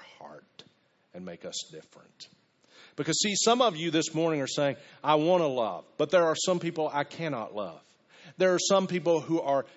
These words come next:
difficult to love. There are some people that, that are just flat impossible, and I can't imagine ever loving."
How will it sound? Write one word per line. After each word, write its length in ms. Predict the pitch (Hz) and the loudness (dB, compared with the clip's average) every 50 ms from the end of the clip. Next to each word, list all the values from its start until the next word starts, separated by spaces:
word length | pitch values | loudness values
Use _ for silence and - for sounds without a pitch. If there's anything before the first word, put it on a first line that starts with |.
| - _ - 120 | -20 _ -10 -2
difficult 540 | 117 170 180 - - 143 - - 117 110 - | 2 2 2 2 -2 -6 -4 -4 -6 -6 -6
to 100 | - 101 | -8 -8
love. 320 | 98 95 90 80 - - - - _ _ _ _ _ _ _ _ - - - | -6 -6 -8 -8 -12 -16 -20 -20 _ _ _ _ _ _ _ _ -20 -14 -2
There 140 | - 165 175 | 2 4 4
are 60 | 170 | 4
some 280 | 156 - - 196 202 208 | 4 2 4 4 2 2
people 280 | 180 196 185 165 175 165 | 2 0 0 0 0 2
that, 240 | 143 151 143 127 - - - - _ | 4 2 2 2 0 -6 -20 -8 _
that 120 | - 156 147 | 2 2 2
are 140 | 143 139 123 - | 2 0 -4 -8
just 400 | - - - 208 220 214 - - | -2 2 4 4 6 4 2 0
flat 460 | - - - 170 170 165 160 147 - | -6 -4 -2 0 0 0 0 -2 -4
impossible, 720 | 135 139 139 139 - - - 165 151 151 147 - 143 147 143 | -6 -6 -6 -8 -10 -8 -4 -4 -2 -2 -4 -4 -2 -2 0
and 80 | 131 | 0
I 60 | 127 | -2
can't 280 | 131 - - 151 147 123 | -4 -6 -6 -6 -6 -6
imagine 580 | - 123 127 127 135 135 135 139 131 139 135 139 - | -6 -8 -6 -4 -4 -2 -2 -4 -4 -6 -8 -6 -4
ever 400 | 143 175 175 139 123 110 92 - - _ _ _ - | -2 -2 -2 -2 -6 -10 -12 -12 -16 _ _ _ -18
loving." 460 | 104 101 101 95 90 80 78 73 | -12 -10 -8 -8 -10 -10 -14 -20